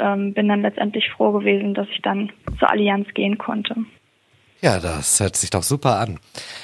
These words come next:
Speaker 2: Und, ähm, heute ist ja das Thema, was Kevin schon eingangs gesagt hat, was macht einen Traumjob aus? Ähm, ja, wie stehst du dazu? Was macht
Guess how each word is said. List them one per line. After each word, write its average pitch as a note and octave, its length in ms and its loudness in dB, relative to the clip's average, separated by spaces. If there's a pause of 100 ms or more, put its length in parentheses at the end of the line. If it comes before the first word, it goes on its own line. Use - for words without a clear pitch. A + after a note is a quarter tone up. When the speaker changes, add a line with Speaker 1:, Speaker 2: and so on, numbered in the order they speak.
(320)
Speaker 2:
Und, F#2 840 4
ähm, F2+ 720 -2
heute G#2+ 260 4
ist C#3 140 4
ja A#2 80 6
das - 240 2
Thema, B2 580 4
was F#2+ 180 0
Kevin G2+ 260 -2
schon G2 160 -4
eingangs F#2+ 420 -2
gesagt F#2 400 -6
hat, - 180 -6
was G#2 180 0
macht F#2+ 400 -2
einen F2 240 -2
Traumjob E2+ 720 2
aus? G#2 540 2 (920)
Ähm, F#2+ 420 2 (160)
ja, C3 260 2
wie G2 100 0
stehst - 360 4
du D3+ 60 4
dazu? E2+ 420 0 (360)
Was G#2+ 280 0
macht F#2+ 360 2